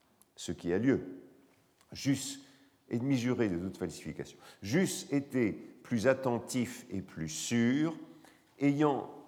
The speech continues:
une adresse forte et amie. Au fond, Montaigne souligne, suggère que les essais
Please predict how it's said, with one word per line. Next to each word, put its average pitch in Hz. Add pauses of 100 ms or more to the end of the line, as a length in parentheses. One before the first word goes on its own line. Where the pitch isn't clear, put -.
une 110
adresse 98 (400)
forte - (840)
et 110
amie. 92 (2750)
Au 85
fond, 127 (100)
Montaigne 85 (300)
souligne, 92 (1040)
suggère 107
que 90
les 95
essais 123